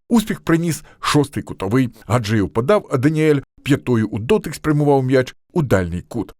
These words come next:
На це австрійці відповіли гострою контратакою, і Юрчук врятував свою команду після виходу сам на сам з ним Байрета.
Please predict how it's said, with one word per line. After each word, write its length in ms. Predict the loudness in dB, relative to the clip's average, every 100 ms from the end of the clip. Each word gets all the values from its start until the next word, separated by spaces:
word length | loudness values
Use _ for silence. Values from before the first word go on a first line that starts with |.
| -4
На 80 | -2
це 160 | 2
австрійці 420 | 0 0 -4 -2 -4
відповіли 460 | -2 0 2 0 0
гострою 400 | -2 -2 -6 -6
контратакою, 680 | -6 -4 -2 -2 -2 -4 -2
і 80 | 0
Юрчук 420 | 0 0 -8 -4
врятував 380 | -4 0 2 0
свою 220 | -4 -4
команду 420 | -2 -2 -2 -4
після 240 | -6 -2
виходу 400 | 0 -2 -2 -8 -8 _
сам 260 | -2 -2 0
на 100 | -2
сам 240 | 0 -2
з 80 | -2
ним 200 | -2 -2 -6
Байрета. 600 | -2 2 2 0 -4